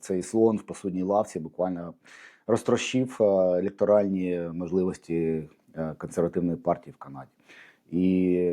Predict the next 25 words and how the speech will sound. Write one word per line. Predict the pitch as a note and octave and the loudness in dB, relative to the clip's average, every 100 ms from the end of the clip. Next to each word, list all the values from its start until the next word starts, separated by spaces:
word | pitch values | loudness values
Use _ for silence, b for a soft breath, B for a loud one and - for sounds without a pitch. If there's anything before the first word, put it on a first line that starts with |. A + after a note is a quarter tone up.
| E2+ | 0
якщо | F2+ - A#2 | -4 0 2
мене | A2 G#2 | 4 2
дивляться | G2 G2+ F#2+ - F2+ E2+ | 2 0 0 0 -2 0
українці | F2 G2+ G2+ A2 - E2+ | -2 2 2 2 -2 -4
або, | D#2+ E2 E2+ D#2+ | -4 -2 -2 -2
е, | D2 C#2+ G2 D2 D2 D#2 E2 | -6 -12 -20 -20 -18 -18 -4
виходці | A#2 G#2 - F#2 F2 F2 | 0 0 0 -4 -2 -4
з | F2 F2 | -8 -8
Радянського | F#2 F#2+ G2+ A#2+ A2+ G#2+ | -4 -2 2 2 2 -2
Союзу, | - G2 A2+ F#2+ E2 _ | 0 -2 -2 -2 -8 _
російськомовні, | D#2+ F2 F#2 G#2 - F#2+ G2 G#2 F#2+ F2+ E2 - | -6 -2 0 0 0 2 4 4 2 0 -4 -8
україномовні, | - F#2+ F#2 F#2+ G2 F#2 E2+ _ | 0 2 2 2 2 0 -4 _
які | F2+ F2 F2+ | -4 -4 -2
дуже | G2+ G2 | 0 0
сильно | - F#2 F2 | 2 0 0
підтримують | F2+ - F2+ F2 E2+ - | -2 -2 0 0 -2 -6
консерваторів, | - E2+ E2+ G2+ B2 F#2 E2+ | -8 -4 0 2 2 0 0
а | |
таких, | - _ F#2+ - b b b b b - | -6 _ -8 -8 b b b b b -14
напевно, | - G2 F#2+ | 0 0 2
відсотків | F#2 F#2+ F2+ | 0 -2 2
дев'яносто | F2+ F#2+ F2 D#2 - | 2 2 0 -4 -8
в | - | -10
Канаді, | E2 F#2+ E2 D2+ b b b b b _ - | -6 -4 -6 -10 b b b b b _ -6
а, | F2+ F#2 F2+ F2+ | 0 2 2 0